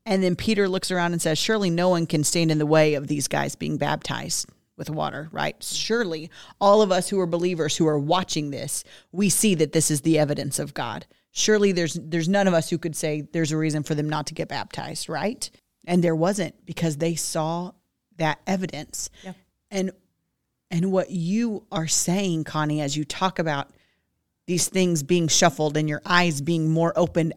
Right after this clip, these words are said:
Speaker 1: as you go along your way, when we are connected to the Spirit of God, we begin to see the Spirit of God,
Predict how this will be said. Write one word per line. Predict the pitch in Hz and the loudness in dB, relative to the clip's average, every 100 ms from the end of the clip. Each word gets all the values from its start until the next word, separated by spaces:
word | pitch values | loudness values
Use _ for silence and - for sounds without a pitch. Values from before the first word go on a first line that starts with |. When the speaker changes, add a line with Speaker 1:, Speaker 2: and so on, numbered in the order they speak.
| - | -2
Speaker 1:
as | 190 214 185 165 | 2 2 2 0
you | 208 202 | 2 2
go | 151 160 175 - 131 - | 4 4 4 2 -6 -6
along | 175 175 185 180 | -2 2 2 0
your | 175 165 | 0 0
way, | 156 147 95 - - _ _ _ | 0 0 -4 -12 -20 _ _ _
when | 175 185 | -10 -2
we | 214 | 0
are | 160 | 0
connected | - 170 208 214 165 | 0 0 0 -2 -4
to | 160 | -2
the | |
Spirit | 156 - 160 | -2 -2 -2
of | 147 | -4
God, | 139 170 170 | -2 0 2
we | 165 | 2
begin | 170 170 143 | 2 2 0
to | 147 | 0
see | - - 175 180 | -2 0 0 0
the | - | -4
Spirit | 143 - 135 117 - | -4 -4 -4 -6 -8
of | 139 147 | -12 -12
God, | - - - | -14 -14 -16